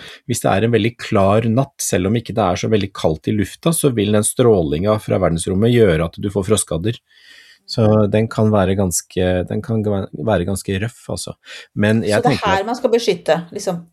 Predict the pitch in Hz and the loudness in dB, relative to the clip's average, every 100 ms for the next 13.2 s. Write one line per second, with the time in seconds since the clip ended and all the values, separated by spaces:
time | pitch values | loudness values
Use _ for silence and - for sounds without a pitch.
0 | 160 139 92 110 _ _ - - 170 214 | 0 2 0 -4 _ _ -8 -6 0 0
1 | 214 131 - - - - 127 135 - 123 | 0 -2 -4 -10 -14 -2 0 0 -4 -4
2 | - 135 139 135 - 143 131 110 104 117 | -2 -6 -2 -4 -2 -6 -4 -2 -4 -2
3 | - 139 151 - 131 127 101 101 92 107 | 2 2 0 -8 -2 -2 2 2 2 2
4 | 110 107 104 120 131 - 85 101 101 - | 0 -2 0 -2 -2 -8 -4 -2 -2 -4
5 | - 127 107 92 - 107 101 95 90 92 | -4 -4 -2 -4 -4 -4 0 0 0 -2
6 | 95 98 - - 101 - 98 90 82 101 | -2 -4 -4 -4 -4 -4 -4 -2 -2 -2
7 | 98 95 82 85 87 90 98 107 - - | 0 2 2 0 -2 -4 -6 -4 -4 -4
8 | 107 110 - - - - - 104 101 101 | -8 -8 -12 -16 -18 -10 -2 2 4 4
9 | 101 127 117 98 101 107 214 - 95 95 | 4 6 6 6 2 0 -4 -2 0 0
10 | 101 87 95 90 85 - 90 85 87 95 | 2 2 2 0 -2 -4 -2 0 0 -2
11 | 95 101 - 87 90 98 95 - 123 - | 0 -2 0 0 2 0 -2 -2 -4 -4
12 | - 185 180 _ _ _ - _ _ 131 | -2 -2 -2 _ _ _ -20 _ _ 0
13 | - | 0